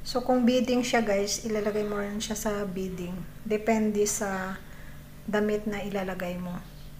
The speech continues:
So, may nakalagay naman cotton, synthetic, wool, spin, beading. So, ako, guys, ginagamit ko is always daily wash. So, ayan. Set mo lang power.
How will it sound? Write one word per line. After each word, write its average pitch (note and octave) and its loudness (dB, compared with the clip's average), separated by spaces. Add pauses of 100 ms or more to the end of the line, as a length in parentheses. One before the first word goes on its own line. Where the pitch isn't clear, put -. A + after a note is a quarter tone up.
(120)
So, - -6
may A3+ 6
nakalagay G#3+ 4
naman G#3 -4
cotton, G3 0
synthetic, G#3+ 0
wool, G#3 6 (320)
spin, A3+ 6 (960)
beading. G#3+ 2 (320)
So, A3 0
ako, A#3+ 4
guys, A3 6
ginagamit G#3+ 4
ko G3+ 2
is - -4
always G#3 0
daily G3 0
wash. F#3 -4 (960)
So, - -8
ayan. G3+ -2
Set A3 -2
mo G#3 0
lang G3+ -2 (320)
power. G#3 4